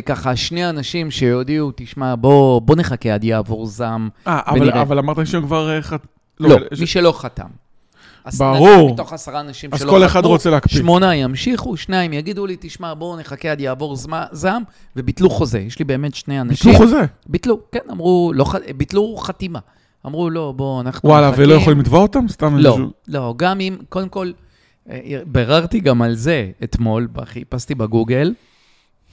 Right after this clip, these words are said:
Speaker 1: אז אם אתה מבטל חוזה, כי לא בא לך ולא, אין לך, אה, לא יודע מה, פתאום גילית שאין לך כסף או דברים כאלה, כן, אפשר, אה,
Speaker 2: אז
Speaker 1: זה,
Speaker 2: זה חוסר
Speaker 1: זה
Speaker 2: אחריות
Speaker 1: נקרא
Speaker 2: שלך,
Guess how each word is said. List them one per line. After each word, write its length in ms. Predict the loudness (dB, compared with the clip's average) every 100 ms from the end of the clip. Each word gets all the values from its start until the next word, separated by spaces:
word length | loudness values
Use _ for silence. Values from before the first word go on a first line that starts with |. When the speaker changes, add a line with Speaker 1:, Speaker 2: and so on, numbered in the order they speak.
| -20 -20 -20 -20 _ _
Speaker 1:
אז 160 | -12 -8
אם 140 | -4
אתה 160 | -2 -2
מבטל 520 | -2 -4 2 4 4
חוזה, 680 | 2 0 2 2 0 2 2 -2 _ _ _ _ _ _ _ -10
כי 380 | -4 0 2 4
לא 180 | 6 6
בא 180 | 4
לך 320 | 4 2 0 2 2 2
ולא, 760 | 0 4 6 8 8 8 6 4
אין 120 | 0
לך, 220 | -6 -8 -6 -4 -4 -4 -6 -8 -10 _ _ -10
אה, 260 | -4 -2 0
לא 80 | 2
יודע 280 | 2 2 0
מה, 240 | 0 -2
פתאום 320 | -4 -2 -2
גילית 280 | -4 -6 -4 -4
שאין 220 | -4 -4
לך 200 | -4 -8
כסף 360 | -8 -8 -8 -6
או 60 | -6
דברים 340 | -4 -4 -4
כאלה, 300 | -4 -2 -2
כן, 260 | -4 -6 -6
אפשר, 280 | -8 -8 -6
אה, 80 | -4
Speaker 2:
אז 80 |
Speaker 1:
זה, 60 | 0
Speaker 2:
זה 60 | 2
חוסר 140 | 4
Speaker 1:
זה 40 | 4
Speaker 2:
אחריות 200 | 4 6
Speaker 1:
נקרא 220 | 6 4
Speaker 2:
שלך, 180 | 0